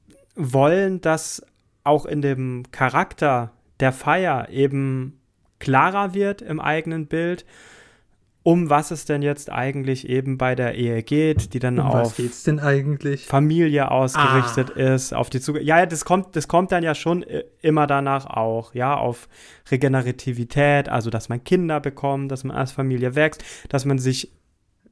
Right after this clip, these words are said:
Speaker 1: bis dass der Tod uns scheidet, aufeinander verpflichtet und die Treue zeigt, ja. So, du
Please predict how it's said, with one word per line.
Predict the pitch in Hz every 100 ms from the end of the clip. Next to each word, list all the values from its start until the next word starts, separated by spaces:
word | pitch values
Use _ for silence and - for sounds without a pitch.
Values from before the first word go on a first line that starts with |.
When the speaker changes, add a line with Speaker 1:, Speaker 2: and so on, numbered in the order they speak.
| _ -
Speaker 1:
bis | 160 -
dass | 147 -
der | 139
Tod | 143 139 - _ _ _
uns | 135 131
scheidet, | - 151 165 156 151
aufeinander | - 131 135 131 131
verpflichtet | - 123 - 170 170 - 151 147 131
und | 123
die | 123
Treue | - 147 165 165
zeigt, | - 147 151 151 -
ja. | 135 170 - - - - _ -
So, | 147 151
du | 147 139